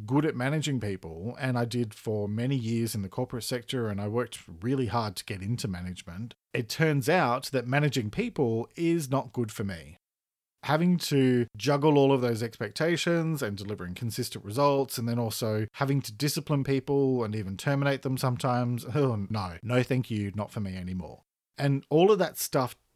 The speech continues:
even just talking about it, sets off my anxiety,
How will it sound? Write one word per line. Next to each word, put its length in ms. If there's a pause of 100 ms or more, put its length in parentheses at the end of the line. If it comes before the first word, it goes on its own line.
(100)
even 160
just 180
talking 440
about 280
it, 220
sets 340
off 160
my 200
anxiety, 760